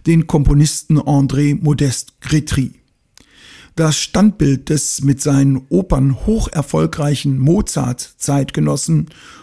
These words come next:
schuf Guillaume Gref im Jahr achtzehnhundertzweiundvierzig. Im Sockel ist eine das Herz des Komponisten bergende Urne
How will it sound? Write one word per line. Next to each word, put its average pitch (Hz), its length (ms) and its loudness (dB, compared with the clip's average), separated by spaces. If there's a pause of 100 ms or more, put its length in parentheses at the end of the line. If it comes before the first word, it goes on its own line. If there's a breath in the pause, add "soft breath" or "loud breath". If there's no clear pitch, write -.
schuf - 520 -2
Guillaume 160 560 0
Gref 156 520 0 (280 loud breath)
im 156 160 4
Jahr 147 440 2
achtzehnhundertzweiundvierzig. 131 1900 -2 (760 loud breath)
Im 135 400 0
Sockel 170 520 0
ist - 320 -6
eine 139 280 2
das 135 300 -2
Herz - 400 -4
des - 180 -4
Komponisten 160 880 0 (280 loud breath)
bergende 143 560 0
Urne 139 560 2